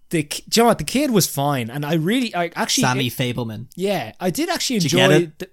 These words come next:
Speaker 1: yeah, I get it.
Speaker 2: J-, Steven Spielberg.
Speaker 1: Yeah, I get it.
Speaker 2: So, so funny.
Speaker 1: No, but seriously, I, like, I do think there was a lot he was trying to touch on. He was trying to touch on anti-Semitism, which obviously played a huge part in his life, he, him being a Jew as well. I think he was trying to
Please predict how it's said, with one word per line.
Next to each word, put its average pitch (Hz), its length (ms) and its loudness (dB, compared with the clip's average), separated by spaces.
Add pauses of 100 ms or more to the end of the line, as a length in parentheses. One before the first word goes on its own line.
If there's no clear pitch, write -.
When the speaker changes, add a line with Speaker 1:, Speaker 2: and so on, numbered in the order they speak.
(140)
Speaker 1:
yeah, 147 120 -14
I 151 60 -8
get 165 320 -6
it. - 20 -8
Speaker 2:
J-, - 60 -2
Steven 143 440 6
Spielberg. 131 880 0 (600)
Speaker 1:
Yeah, 127 260 -12
I 101 40 -16
get 101 180 -14
it. 90 100 -20
Speaker 2:
So, - 300 -6 (140)
so 185 200 -6
funny. 170 300 0
Speaker 1:
No, 127 100 0
but 139 180 -10
seriously, 175 400 0
I, 165 100 -6
like, 170 200 -4
I 180 100 -2
do 220 220 0
think 226 240 -2
there 185 100 0
was 165 120 2
a 156 40 0
lot 170 220 0
he 180 100 -2
was 147 140 -2
trying 147 260 -4
to 131 60 -6
touch - 320 -8
on. 117 80 -8
He 107 80 -10
was 101 80 -8
trying 196 220 -2
to - 40 -8
touch 185 220 -4
on 139 120 -4
anti-Semitism, 143 840 -4
which 113 200 -6 (220)
obviously 120 300 -6
played 123 280 -8
a 117 40 -8
huge 120 260 -6
part 117 160 -8
in 110 60 -10
his 110 160 -8
life, 110 220 -6
he, 117 260 -8
him 113 200 -10
being 107 300 -8
a 101 60 -12
Jew 110 240 -8
as 101 120 -8
well. 131 300 -4 (480)
I 123 80 -4
think 131 160 -6
he 131 80 -2
was 127 160 -2
trying 151 240 -2
to 147 320 0